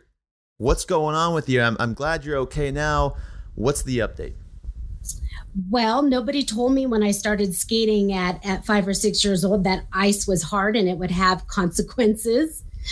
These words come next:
Speaker 2: So I've had a total of eight surgeries in nine years,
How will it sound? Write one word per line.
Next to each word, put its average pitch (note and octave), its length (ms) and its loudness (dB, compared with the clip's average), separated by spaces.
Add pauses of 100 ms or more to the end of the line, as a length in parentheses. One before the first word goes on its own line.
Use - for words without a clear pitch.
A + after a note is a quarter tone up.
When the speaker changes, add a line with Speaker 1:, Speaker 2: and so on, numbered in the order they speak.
(160)
Speaker 2:
So C4 160 2
I've C#4 200 2
had D#4 180 -2
a C#4+ 80 2
total C4+ 340 2
of A3 80 2 (240)
eight B3 300 2
surgeries G#3 720 0
in G#3 400 2
nine G#3 440 4
years, F#3+ 680 0